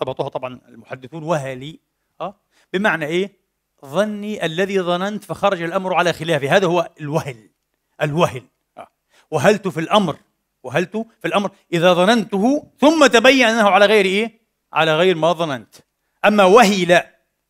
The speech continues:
يوهل بمعنى فزع، هذا وهل، يهل بمعنى ظن الأمر على غير حقيقته، ووهل يوهل بمعنى فزع وخاف، موضوع ثاني. على كل حال، إذن هذا إيه؟ انتهى أيضًا.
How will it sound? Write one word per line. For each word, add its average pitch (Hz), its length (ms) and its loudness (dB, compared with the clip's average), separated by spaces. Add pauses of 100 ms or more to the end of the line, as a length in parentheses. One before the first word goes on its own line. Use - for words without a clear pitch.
(320)
يوهل 208 800 4
بمعنى 170 300 -2
فزع، 147 420 -6 (840)
هذا 160 160 2
وهل، 165 540 2 (440)
يهل 185 640 2 (340)
بمعنى 170 380 -2 (260)
ظن 175 220 -2
الأمر 160 320 -4
على 151 220 0
غير 160 220 -2
حقيقته، 127 580 -12 (260)
ووهل 190 520 4 (240)
يوهل 190 520 4
بمعنى 208 400 -2 (140)
فزع 170 420 0
وخاف، 135 400 -4
موضوع 147 220 -12
ثاني. - 260 -20 (100)
على 247 140 2
كل 143 260 -10
حال، - 140 -20 (380)
إذن 185 200 0
هذا 196 160 4
إيه؟ 196 240 -2 (220)
انتهى 170 440 4
أيضًا. 143 300 -6